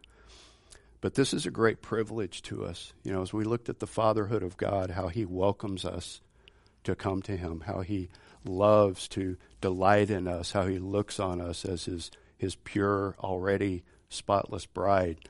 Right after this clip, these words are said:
not yet glorified, obviously, but he looks upon us with that great love. And, and how his, you know, from Christ's perspective, how his prayers were all in the pursuit of God's help and his glory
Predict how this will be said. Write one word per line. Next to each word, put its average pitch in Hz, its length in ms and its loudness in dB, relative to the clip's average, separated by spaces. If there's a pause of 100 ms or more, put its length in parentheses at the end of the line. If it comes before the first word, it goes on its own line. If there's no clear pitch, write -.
(140)
not 113 180 2
yet 113 200 -2
glorified, 107 840 0
obviously, 87 540 -4 (500)
but 92 120 -2
he 98 120 -2
looks 101 300 0
upon 90 340 -2
us 82 160 -6
with - 120 -6
that 90 160 -4
great 90 300 -2
love. 92 380 -2 (640)
And, 90 240 -2
and 92 200 -2
how 104 300 6
his, 98 320 0 (160)
you 107 180 -6
know, 90 80 -4
from - 180 -8
Christ's 110 380 4
perspective, 92 720 0
how 98 220 6
his 101 200 -2
prayers 92 640 0 (920)
were 104 240 2
all 110 380 12
in 92 80 2
the 92 80 0
pursuit 101 640 0 (460)
of 92 180 -2
God's 98 340 4
help 101 380 2 (480)
and 87 140 -2
his 90 180 -4
glory 92 460 -2